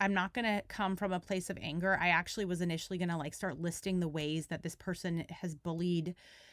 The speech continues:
you know, his own family members and his business partners. And initially, I actually <laughs> even had recorded something that I thought it was kind of entertaining, frankly, because the way that he was calling out some of the business people was actually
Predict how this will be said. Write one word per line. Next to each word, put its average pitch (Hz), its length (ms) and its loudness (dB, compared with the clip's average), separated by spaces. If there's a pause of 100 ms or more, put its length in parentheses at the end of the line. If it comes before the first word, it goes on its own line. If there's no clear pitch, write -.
(140)
you 185 120 0
know, 156 320 2 (160)
his 175 200 -2
own 180 160 2
family 196 380 4
members 151 640 0
and 147 580 -2
his 180 200 -2
business 180 400 0
partners. 143 680 -2
And 214 140 2
initially, 226 420 2
I 202 60 6
actually 180 400 4
<laughs> - 20 4
even 202 220 4
had 180 180 2
recorded 175 480 0
something 175 320 0
that 165 140 2
I 170 80 2
thought 254 200 2
it 277 60 2
was 175 140 0
kind 196 160 2
of 143 160 -2 (160)
entertaining, 185 640 -2
frankly, - 380 -8
because 156 480 -2 (460)
the 196 140 2
way 196 260 6
that 185 160 4
he 180 160 -4
was 170 160 -2
calling 175 400 0
out 165 160 0
some 175 160 -2
of 160 80 0
the 160 60 -2
business 156 340 -2
people 185 300 -2
was 160 140 -2
actually 156 420 -6